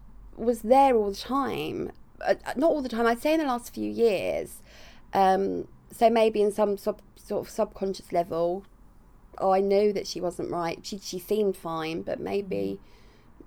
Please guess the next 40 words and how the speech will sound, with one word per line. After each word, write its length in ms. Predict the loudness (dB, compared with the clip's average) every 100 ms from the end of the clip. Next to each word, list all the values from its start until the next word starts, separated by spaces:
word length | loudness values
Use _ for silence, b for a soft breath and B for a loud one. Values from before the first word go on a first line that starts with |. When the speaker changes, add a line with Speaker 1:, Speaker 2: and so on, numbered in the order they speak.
| -4
Speaker 1:
you 140 | -2
know, 240 | -2 -6 -10 4
who 160 | 6 8
knows, 440 | 6 4 4 4
eh? 340 | 6 6 4 0 -14 b b b -2
Speaker 2:
And, 360 | 0 0 -4 -8 B B B -10
you 200 | -6 -4
know, 320 | -4 -6 -8 -6
it's 120 | -2
only 300 | -2 -2 -8 -12
three 180 | -14 -12
months 340 | -12 -14 -16 -16
in. 300 | -14 -14 -16 -14
Speaker 1:
Yeah. 220 | -10 -8 -8
Speaker 2:
It's 200 | -10 -12 -14
still 280 | -12 -10 -10
very 360 | -10 -10 -10 -12 -10
fresh 360 | -12 -12 -16 -16
and 120 | -16
it's 140 | -16
still 180 | -14 -12
very 260 | -10 -10 -10
raw, 360 | -12 -12 -12
and 200 | -12 -12 -10
all 260 | -10 -10
of 140 | -12 -16
your 80 |
family 360 | -14 -12 -12 -12
are 40 |
having 420 | -12 -12 -10 -10 -12
to 160 | -14
adjust 540 | -14 -10 -10 -10 -18 -18 -16
Speaker 1:
We 140 | -12
are. 260 | -10 -12 -12
Speaker 2:
to 100 | -6 -4
not 280 | -4 -4
having 420 | -6 -6 -6 -8 -8
this 200 | -10 -12 -20 -20 -20
beautiful, 840 | -12 -6 -6 -6 -10 -8 -6 -6 -8 -4
big-hearted, 800 | -4 -4 -4 -2 -2 -4 -6